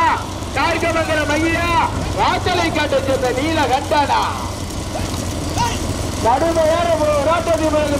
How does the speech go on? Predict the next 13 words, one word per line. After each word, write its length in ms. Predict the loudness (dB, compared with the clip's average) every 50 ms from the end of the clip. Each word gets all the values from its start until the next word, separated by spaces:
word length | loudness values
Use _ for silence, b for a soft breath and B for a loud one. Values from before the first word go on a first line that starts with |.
| 0
மீண்டும் 340 | 0 0 0 2 2 2 2
முதலாவதாக 720 | 2 2 2 4 4 4 4 2 2 2 2 2 2 0 0 0
கடியாப்பட்டி 680 | 0 2 2 2 4 4 4 2 2 0 0 -2 -2 0 2 2
காசி 320 | 4 4 4 2 0 0 -2 -2 0
சேர்வாய். 580 | 0 2 2 2 2 2 4 4 2 2 0 -2 -6 -8 -8 -8 -8 -6 -6 -6 -6 -6 -6 -6 -6 -6 -6 -6 -4 -4 -4 -4 -4 -4 -4 -4 -4 -4 -4 -2 0 2
காவல்துறையை 720 | 4 4 4 4 4 4 2 2 2 0 0 2 0 0 0 0 2
சேர்ந்த 260 | 2 2 4 4 2 2 2 2
இலக்கியா, 440 | 2 2 2 0 0 0 2 2 2 2 2 2
முருகாண்டிப்பட்டி 760 | 0 2 2 2 2 0 0 0 0 0 0 -2 0 0 0 0 2
ஐயப்பன் 460 | 2 4 2 2 2 2 0 0 2 2
ராஜ். 400 | 2 2 2 2 2 0 0 -4 -6 -6 -6 -6 -6 -6 -6 -6 -6 -6 -6 -6 -6 -6 -6 -4 -4 -4 -2 -2 -4 -4 -2 -2 0 2 2
ஓட்டி 220 | 2 2 2 2 2 4
வருகின்ற 360 | 4 4 2 2 2 0 0